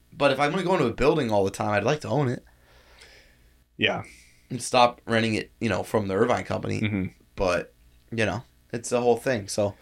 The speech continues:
Speaker 1: hopefully that works, and, uh, we get to hop on here in a couple of years and talk about the success of the, uh,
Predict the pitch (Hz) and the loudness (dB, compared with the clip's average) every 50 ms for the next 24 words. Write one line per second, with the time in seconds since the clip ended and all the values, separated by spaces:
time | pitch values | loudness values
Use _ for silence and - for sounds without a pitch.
0 | - - - - - - - _ - 147 165 170 165 190 185 180 170 151 147 156 | -20 -20 -20 -20 -20 -20 -20 _ 2 4 4 4 2 0 0 2 2 2 4 2
1 | 151 156 202 202 - - - 156 147 143 143 139 139 139 139 135 135 143 143 151 | 2 2 2 -2 -4 -4 -2 0 0 0 0 0 2 4 4 4 4 2 0 -2
2 | 143 135 143 147 156 - 156 143 139 143 151 147 135 120 - 143 139 127 123 113 | -2 2 2 2 4 4 2 0 0 0 -2 -2 -2 0 0 -2 -2 -2 -2 0
3 | 120 147 170 160 - 117 107 - 139 127 120 127 127 127 123 120 113 - - 117 | 2 4 4 2 0 -4 0 2 2 2 2 0 -2 -2 -2 -4 -4 -4 -4 -4
4 | - - - 135 131 127 - - 120 123 120 117 113 113 113 117 110 107 104 98 | -4 2 2 4 4 4 0 0 0 2 2 0 0 -2 -2 0 2 2 2 2
5 | 95 | 0